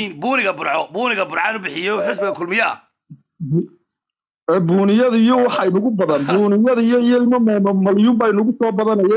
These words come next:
Speaker 2: iminka dhibaatadayna haysata ma ogti.
Speaker 1: Sidii habar jeclada umuu hadal, sidii Isaaqa umuu hadal,
Speaker 2: Mhm.
Speaker 1: sidii Somaliland umuu hadal,
Speaker 2: Mhm.
Speaker 1: sidii reer waqooyiga umuu hadal, sidii
Speaker 2: Mhm.
Speaker 1: Soomaalida umuu hadal.
Speaker 2: Aha.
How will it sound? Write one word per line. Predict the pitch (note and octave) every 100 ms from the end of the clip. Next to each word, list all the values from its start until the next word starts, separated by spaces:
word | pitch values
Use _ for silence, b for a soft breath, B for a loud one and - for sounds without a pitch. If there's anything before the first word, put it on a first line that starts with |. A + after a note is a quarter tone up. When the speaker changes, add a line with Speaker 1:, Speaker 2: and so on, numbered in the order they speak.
| A3
Speaker 2:
iminka | A3 G3
dhibaatadayna | F3 F3 E3+ A#3 G3+ D#3+
haysata | D3+ D3 F#3
ma | F#3+ F#3+
ogti. | F3+ -
Speaker 1:
Sidii | - C4 C#4
habar | B3+ C4+
jeclada | - A#3 B3 A3
umuu | A3 A3
hadal, | D#3 D3+ - _
sidii | - B3 B3+
Isaaqa | A3+ C4 A#3 G#3
umuu | G3+ A3
hadal, | D#3+ D3+ D#3
Speaker 2:
Mhm. | D#3+ F3
Speaker 1:
sidii | G#3 B3
Somaliland | - A3 A#3 A#3 A#3
umuu | G#3 G3+ A#3
hadal, | A#3 A#3+
Speaker 2:
Mhm. | G#3+
Speaker 1:
sidii | - - C4+
reer | A3+
waqooyiga | A3 E3+ B3 A3
umuu | G#3 A#3 F#3
hadal, | D#3 C#3 -
sidii | - B3+
Speaker 2:
Mhm. | A#3+
Speaker 1:
Soomaalida | G#3+ G3+ A3 G#3+
umuu | G3 A3
hadal. | D3+ D3 C3+ _
Speaker 2:
Aha. | C3+ C3+